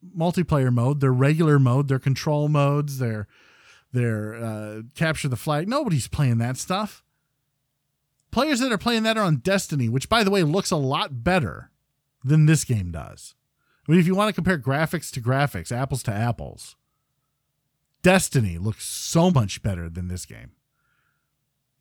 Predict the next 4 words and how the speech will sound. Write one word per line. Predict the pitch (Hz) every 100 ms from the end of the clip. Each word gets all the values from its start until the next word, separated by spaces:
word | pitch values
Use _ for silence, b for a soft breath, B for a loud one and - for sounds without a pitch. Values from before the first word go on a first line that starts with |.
| _ _ _
Just | 151 147 104
does. | 123 131 87 73 - _ _ _ _ _ _ _ _ _ -
Sorry, | 139 156 135
Activision. | 120 113 110 117 113 120